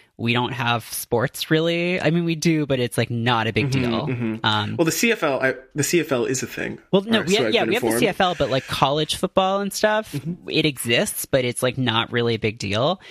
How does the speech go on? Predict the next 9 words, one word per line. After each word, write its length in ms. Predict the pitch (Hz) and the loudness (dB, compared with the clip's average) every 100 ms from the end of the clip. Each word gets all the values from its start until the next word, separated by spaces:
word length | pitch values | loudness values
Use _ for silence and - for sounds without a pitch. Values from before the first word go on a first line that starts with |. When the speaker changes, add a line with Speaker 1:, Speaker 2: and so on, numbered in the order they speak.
| - - _ _ | -20 -20 _ _
Speaker 1:
But 80 | 160 | 2
then, 140 | 165 | 2
like, 160 | 156 - | -2 -2
coming 240 | 160 147 | 0 2
down 180 | 139 120 | 2 0
here, 560 | 135 214 165 127 120 - _ | 0 0 2 0 -2 -6 _
um, 460 | 123 117 113 110 127 _ _ _ _ _ - | 0 0 0 -4 -8 _ _ _ _ _ -4
and, 160 | 131 | 0
like, 300 | 123 113 - | 0 -2 -4